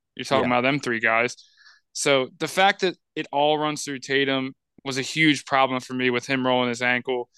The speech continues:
Speaker 1: And another really glaring thing to me was they just seemed to have – almost the attitude and the effort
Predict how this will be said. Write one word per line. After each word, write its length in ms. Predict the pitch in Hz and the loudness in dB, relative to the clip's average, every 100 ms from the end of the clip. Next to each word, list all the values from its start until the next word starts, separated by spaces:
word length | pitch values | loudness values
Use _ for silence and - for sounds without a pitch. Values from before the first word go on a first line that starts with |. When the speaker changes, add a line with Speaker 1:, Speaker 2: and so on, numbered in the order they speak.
| _ _ _ - | _ _ _ 0
Speaker 1:
And 300 | 156 151 139 _ _ _ _ - | 2 2 -2 _ _ _ _ -6
another 360 | 156 165 214 214 | -2 2 4 4
really 460 | 139 151 175 175 | 2 2 4 2
glaring 460 | 143 143 151 160 151 | 2 0 0 2 0
thing 260 | 139 156 143 | -2 -6 -4
to 120 | 135 | -6
me 260 | 135 147 143 | -2 0 0
was 460 | 127 135 123 - _ - | 0 -2 -2 -8 _ -2
they 160 | 160 | 0
just 260 | 180 190 - | 2 0 -2
seemed 300 | 185 190 180 | -4 -4 -2
to 100 | 156 | -2
have – 480 | 147 160 156 151 135 _ _ _ _ _ - | 0 2 2 0 -4 _ _ _ _ _ -6
almost 380 | 156 175 156 - | -2 -2 -4 -6
the 120 | 139 | -4
attitude 560 | 143 160 165 - 160 | -2 -2 -4 -6 -6
and 80 | 143 | -4
the 160 | 135 127 | -4 -2
effort 420 | 143 - 160 160 | -4 -2 -4 -6